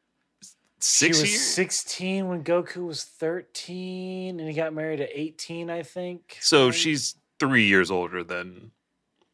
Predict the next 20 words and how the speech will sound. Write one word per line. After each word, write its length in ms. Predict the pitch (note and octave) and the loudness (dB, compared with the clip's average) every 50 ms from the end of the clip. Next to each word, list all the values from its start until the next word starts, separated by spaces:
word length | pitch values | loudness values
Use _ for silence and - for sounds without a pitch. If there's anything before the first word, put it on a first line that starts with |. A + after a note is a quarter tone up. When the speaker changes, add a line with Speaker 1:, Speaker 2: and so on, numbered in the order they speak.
| _ _ _ - | _ _ _ 0
Speaker 1:
than 100 | A#2 G2+ | 0 2
Speaker 2:
And 60 | F2+ | 2
then 220 | - - G2+ - B2+ | 2 0 0 0 -2
Speaker 1:
Chi-Chi, 120 | - - | -4 -6
Speaker 2:
five 280 | - - C3+ C#3 C#3+ C#3 | -4 -6 -4 -4 -4 -4
Speaker 1:
at 60 | C#3 | -2
Speaker 2:
years 200 | D3+ F#2 F#2 F#2+ | -2 -2 -2 0
Speaker 1:
least. 380 | F#2 F#2 - D3+ D3+ D3+ D3+ D3+ | -2 -6 -4 -4 -2 -2 -2 -4
Speaker 2:
pass, 160 | D3+ C#3+ C#3 | -6 -8 -8
so 120 | - - A#2 - | -10 -12 -12 -14
twenty-three, 1300 | - - C#3 C#3+ C#3+ C#3 C3+ - - - C#3 C#3 C#3 C#3 C#3 C#3 C#3 C#3 C#3 C#3 C#3 C#3 C#3 C#3+ D3+ - - | -14 -12 -10 -10 -8 -8 -10 -12 -14 -12 -10 -8 -8 -6 -6 -6 -6 -8 -8 -8 -10 -10 -10 -12 -14 -16 -18
add 160 | A#2+ A#2 B2 | -16 -14 -14
another 340 | A#2+ B2 A#2+ A#2 A#2 A#2+ A#2 | -14 -12 -10 -10 -10 -10 -10
one 200 | A#2 A2+ A#2 A#2 | -10 -12 -12 -14
for 120 | G#2+ A2+ G#2 | -18 -20 -20
funsies, 560 | - - A#2 A2+ A2 A2 A#2 A#2 A2+ G#2+ - | -20 -16 -14 -14 -14 -14 -14 -14 -14 -16 -18
twenty-four. 1000 | - G#2 F#2 F#2 F2+ - - - A#2 A2 A2 G#2+ G#2 G#2 G#2 G2+ G2+ G2+ G2+ G2 _ _ _ _ _ _ _ _ _ _ _ _ _ _ _ _ _ _ _ _ _ _ _ _ _ _ _ _ _ _ _ _ _ _ _ _ _ _ _ _ | -18 -20 -20 -20 -20 -20 -20 -16 -12 -12 -10 -10 -10 -10 -10 -10 -10 -10 -12 -14 _ _ _ _ _ _ _ _ _ _ _ _ _ _ _ _ _ _ _ _ _ _ _ _ _ _ _ _ _ _ _ _ _ _ _ _ _ _ _ _
S-, 100 | - - _ - | -20 -18 _ -2
oh, 760 | - C3 C#3 E3 A3+ C#4+ E4 D#4 G#3 B2+ G2 F2 D#2+ - - _ - | 0 4 6 6 6 6 6 6 4 2 0 -4 -10 -14 -18 _ -10
she's, 1040 | - - - - D#3 D#3+ G#3 B3+ C#4+ D4 C#4 A3+ E3+ C#3 - - - - - | -6 -4 -4 -2 -2 -4 -4 -4 -2 -4 -4 -4 -6 -10 -10 -10 -10 -12 -14